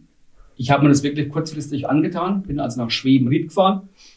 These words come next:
Beim Hinspiel war ich schon da, enttäuschende Fuchsstädter Leistung, eins null für Schwebenried. Dachte mir, äh, kann nur besser werden. Ist auch besser geworden, aber nicht so, wie sich's die Fuchsstädter gedacht haben und auch ich.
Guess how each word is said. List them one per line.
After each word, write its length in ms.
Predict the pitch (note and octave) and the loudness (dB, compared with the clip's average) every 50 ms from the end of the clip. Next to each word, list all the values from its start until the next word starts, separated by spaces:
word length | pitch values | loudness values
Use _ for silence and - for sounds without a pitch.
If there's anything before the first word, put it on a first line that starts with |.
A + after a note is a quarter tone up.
| _ _ _ _ _ _ _ _ _ _ - | _ _ _ _ _ _ _ _ _ _ -2
Beim 140 | B2 A#2 A#2 | 0 4 6
Hinspiel 400 | C#3 F#3 F#3+ - F#3 F#3+ F#3 D3+ | 6 6 6 4 2 0 2 4
war 160 | C#3+ C#3+ - | 4 2 2
ich 60 | - | 0
schon 180 | D#3 E3 D3+ C#3 | 0 0 0 2
da, 380 | C3 C3 C#3+ D3+ D#3 D#3 D3+ - | 4 4 4 4 2 0 -2 0
enttäuschende 760 | C3+ C3+ C3 B2 B2+ C#3 C#3+ E3 D#3+ E3+ F3 D#3 D#3 D3+ D3 | 2 2 2 2 2 2 2 2 2 2 2 2 2 0 0
Fuchsstädter 420 | D3 - - - - F3 D3+ C#3+ C3 | -2 -6 -8 -8 -6 -2 0 2 2
Leistung, 500 | B2+ A#2+ A#2+ - - - D#3+ D3 C#3 - | 4 2 2 0 -2 -2 -2 -2 -2 0
eins 220 | C3+ C#3 C3+ - | 0 -2 -2 -2
null 140 | D3 C3+ B2+ | -4 -6 -6
für 100 | C#3 B2+ | -6 -6
Schwebenried. 640 | - C#3 C3+ B2+ B2+ B2+ C3+ E3 F3+ - - - - _ _ _ _ _ _ _ _ _ | -2 0 0 2 2 4 4 4 2 2 -2 -8 -16 _ _ _ _ _ _ _ _ _
Dachte 300 | - - - - - D3+ | 0 0 0 2 2 4
mir, 280 | D3+ D3 D3 C#3+ C#3+ - - | 4 6 4 2 0 -4 -4
äh, 200 | C3 C3 A#2 - | -4 -4 -4 0
kann 140 | C3 C3+ | 2 4
nur 140 | C#3 C3 A#2+ | 4 4 4
besser 260 | C3+ - - F3 E3 | 4 2 4 4 4
werden. 380 | D#3+ D#3+ - - - - - - _ _ _ _ _ _ | 4 4 2 2 -2 -8 -14 -20 _ _ _ _ _ _
Ist 200 | - - - - | -2 0 0 2
auch 220 | - E3+ E3+ D#3+ - | 2 2 2 2 0
besser 240 | E3 D#3 E3 F3 E3+ | -4 -2 -2 0 0
geworden, 500 | E3+ D#3+ C#3+ D3+ D3 D3+ D#3+ D#3+ D#3+ D3+ | 0 0 0 2 2 2 2 2 0 -2
aber 140 | C3 C#3 | 0 2
nicht 200 | C#3 C#3+ C#3+ C#3+ | 4 4 4 2
so, 360 | - - D3+ D3+ D3 C#3 - C#3+ | 2 0 0 0 -2 -4 -4 -2
wie 100 | C#3+ C#3 | -2 -2
sich's 460 | C#3+ D3 C3 C3 - - - - - _ _ _ _ _ _ _ _ _ _ _ _ _ | 0 -2 -4 -4 -6 -6 -8 -12 -16 _ _ _ _ _ _ _ _ _ _ _ _ _
die 120 | C#3 - | -4 -2
Fuchsstädter 340 | - F#3+ F#3+ - - G#3+ - | -2 -2 -2 -2 -2 -2 -2
gedacht 260 | - - - - - | -2 -2 -2 -2 -2
haben 200 | F#3 F#3+ - - | 0 -2 0 0
und 80 | D3 D3+ | 0 0
auch 120 | C#3+ C#3+ | 0 0
ich. 280 | C#3 G3 A3+ - - - | -2 -4 -6 -6 -10 -18